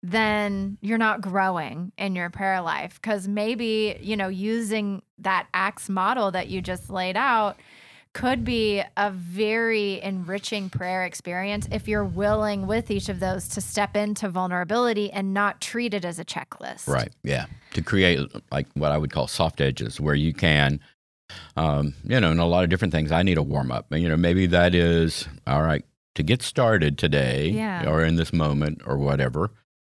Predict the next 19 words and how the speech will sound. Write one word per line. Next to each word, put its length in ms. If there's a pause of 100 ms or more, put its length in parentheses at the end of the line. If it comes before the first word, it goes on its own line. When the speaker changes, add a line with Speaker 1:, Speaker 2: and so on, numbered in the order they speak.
(220)
Speaker 2:
Um, 580 (1700)
so, 400 (600)
you 140
know, 180
it's, 220 (100)
um, 360 (480)
it 140
is 180
one 200
of 120
those 280
things, 440
though, 180
that 120
I 100
think 240
is 120
deeply 460
personal. 580